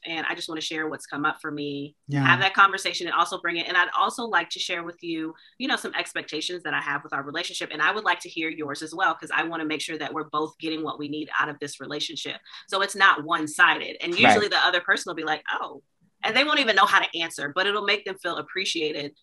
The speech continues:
Speaker 1: to be having this really deep, vulnerable conversation with each
Speaker 2: Yeah.
Speaker 1: other.
Speaker 2: Yeah.
Speaker 1: But it also gives you information. So it's like, if you go to this person and they're like, "I'm not trying to do that. What?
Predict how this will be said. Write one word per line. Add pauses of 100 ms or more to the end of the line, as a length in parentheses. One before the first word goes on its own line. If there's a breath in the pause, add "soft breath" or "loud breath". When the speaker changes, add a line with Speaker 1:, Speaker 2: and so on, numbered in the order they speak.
(340)
Speaker 1:
to
be
having
this
really
deep,
vulnerable
conversation
with
each
Speaker 2:
Yeah.
Speaker 1:
other. (160)
Speaker 2:
Yeah.
Speaker 1:
But (400)
it
also
gives
you
information. (120)
So
it's
like,
if
you
go
to
this
person
and
they're
like,
"I'm
not
trying
to
do
that.
What?